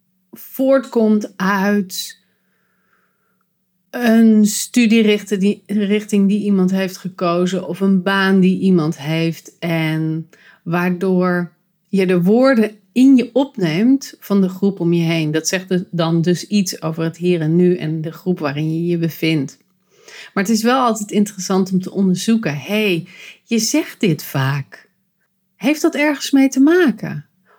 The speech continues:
Of je komt vaak met oorlogstermen. Heb je dat zelf in de gaten? Of je hebt het vaak over de dood.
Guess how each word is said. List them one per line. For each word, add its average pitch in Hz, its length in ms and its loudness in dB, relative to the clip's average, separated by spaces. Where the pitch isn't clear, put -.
Of 214 580 -4
je 262 160 -2
komt 311 260 2
vaak 294 420 -2
met 240 240 2
oorlogstermen. 170 1160 0
Heb 381 260 -4
je 330 120 0
dat 285 220 0
zelf 453 360 2
in 147 160 -2
de 156 80 -2
gaten? - 680 -12
Of 202 680 -2
je 214 180 2
hebt 220 380 -2
het 269 160 -6
vaak 294 400 0
over 233 300 2
de 196 160 0
dood. 208 720 0